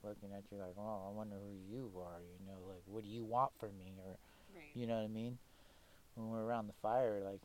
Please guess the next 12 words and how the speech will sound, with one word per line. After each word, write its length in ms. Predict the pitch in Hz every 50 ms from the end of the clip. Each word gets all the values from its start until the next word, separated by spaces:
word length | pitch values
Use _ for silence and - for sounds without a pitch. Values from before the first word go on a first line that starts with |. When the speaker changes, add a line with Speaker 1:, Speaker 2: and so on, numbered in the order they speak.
| - 104
Speaker 1:
you 80 | - 113
know, 120 | 107 104 95 98
they're 120 | 117 117
safe. 400 | - - - 139 139 127 92 90 - -
They 120 | 107 107 - - -
feel 280 | 117 107 104 104 101 95 107
like, 200 | 104 101 98 - - - -
"Well, 140 | 98 101 104
I 40 | 101 -
belong 380 | - 98 104 104 107 107 104 -
here, 240 | 113 113 110 107 107
and 180 | 104 98 95